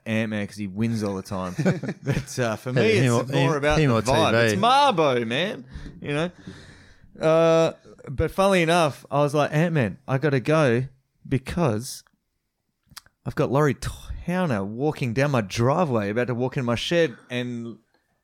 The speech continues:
Speaker 1: you might, this might upset you, Namu."
Speaker 3: What's that?
Speaker 1: 'Cause I know how badly you want in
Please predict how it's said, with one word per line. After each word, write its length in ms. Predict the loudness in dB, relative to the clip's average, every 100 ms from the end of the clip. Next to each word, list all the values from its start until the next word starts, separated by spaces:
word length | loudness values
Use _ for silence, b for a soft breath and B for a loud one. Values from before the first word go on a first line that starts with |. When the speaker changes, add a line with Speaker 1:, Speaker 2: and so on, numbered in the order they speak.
| _ _ -10
Speaker 1:
you 200 | -4 0
might, 340 | 2 0 -2 -8
this 180 | -6
might 180 | -2 0
upset 380 | -2 -4 -4 -4
you, 160 | -4 -6
Namu." 340 | -6 -8 -12 -16 _ -8
Speaker 3:
What's 280 | -2 -2 0
that? 240 | 0 -2 _ _ _
Speaker 1:
'Cause 160 | -14 -10
I 80 | -6
know 200 | -6 -6
how 220 | -6 -6
badly 500 | -6 -6 -4 -6 -6
you 160 | -6
want 260 | -6 -6 -8 -10
in 400 | -6 -4 -4